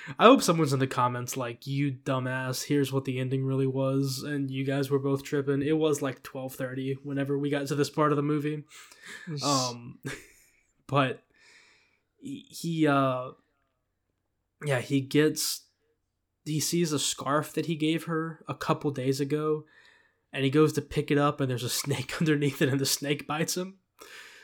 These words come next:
Speaker 2: Yeah.
Speaker 1: And then, like, he sees her running through the forest, and he shoots at her. But was that real,
Speaker 2: Yeah.
Speaker 1: or was it fake? I don't know.
Speaker 2: And we don't, like, see her actually get hit. We don't know.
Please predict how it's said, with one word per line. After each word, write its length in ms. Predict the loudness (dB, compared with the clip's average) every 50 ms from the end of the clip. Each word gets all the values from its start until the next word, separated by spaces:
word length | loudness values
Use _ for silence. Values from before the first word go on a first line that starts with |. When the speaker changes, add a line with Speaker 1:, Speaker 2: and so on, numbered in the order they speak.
| -8 -4
Speaker 2:
Yeah. 380 | -2 0 0 0 -2 -4 -6 -8 -12 _ _ _ _ _ _ _ _ _ _ _ _ _ _ _ _ 2
Speaker 1:
And 160 | 4 6 6
then, 120 | 6 6 6
like, 240 | 6 6 6 6 4
he 140 | 0 0
sees 280 | 0 2 4 2 2 4
her 140 | 4 2 4
running 280 | 4 4 4 4 2
through 100 | 2 0
the 80 | -2 -2
forest, 360 | -4 -4 -2 0 0 0 0 0
and 80 | -2
he 60 | -2
shoots 340 | -4 -4 -2 0 0 0 2
at 140 | 0 0 0
her. 220 | -2 -4 -6 -12 _ _ _ _ _ _ _ _ _ _ _ -2
But 80 | 0 2
was 220 | 2 2 2 2
that 180 | 2 0 0 0
real, 280 | 0 0 0 0 -2 -2
Speaker 2:
Yeah. 120 | -6 -8 -12 -14 _ -8
Speaker 1:
or 100 | -2 0
was 160 | 0 0 0 -2
it 80 | -6
fake? 520 | -6 -4 -2 -2 -2 -2 -4 -8 -20 -20 _ _ _ _ _ _ _ _ _ _ _ _ _ _ _ _ _ _ _ _ _ _ _ _ _ _ _ _ _ _ -6
I 120 | -4 -4
don't 160 | -4 -6 -4
know. 320 | -2 0 0 0 0 -2 -4 -8 -14 _ _ _ _ _ _ -20
Speaker 2:
And 140 | -16 -8 -4
we 80 | -2 -2
don't, 200 | -2 -2 -4 -6
like, 160 | -8 -8 -6
see 200 | -4 -2 -2 0
her 240 | 0 0 -2 -2 -2
actually 380 | -4 -6 -6 -8 -10 -14 -14
get 200 | -14 -14 -14 -14
hit. 200 | -12 -14 -14 -12
We 100 | -12 -14
don't 160 | -14 -14 -16
know. 260 | -16 -18 -18 -18 -18